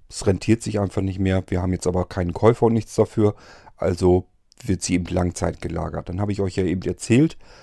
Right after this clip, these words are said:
was dann alles getan werden muss. Die kommt dann irgendwann an ihre Position und bleibt dort auf unbestimmte Zeit eben so stehen. Ähm, dann kann es eben passieren,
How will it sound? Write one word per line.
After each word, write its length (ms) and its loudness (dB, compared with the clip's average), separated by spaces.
was 180 -2
dann 120 0
alles 240 0
getan 440 0
werden 200 2
muss. 400 -4
Die 60 -8
kommt 220 -6
dann 120 -2
irgendwann 300 -4
an 140 -2
ihre 240 -2
Position 840 2
und 160 -4
bleibt 240 0
dort 220 2
auf 220 2
unbestimmte 500 -2
Zeit 300 -2
eben 180 -2
so 160 -4
stehen. 420 -6
Ähm, 400 4
dann 140 6
kann 160 4
es 100 0
eben 200 2
passieren, 520 2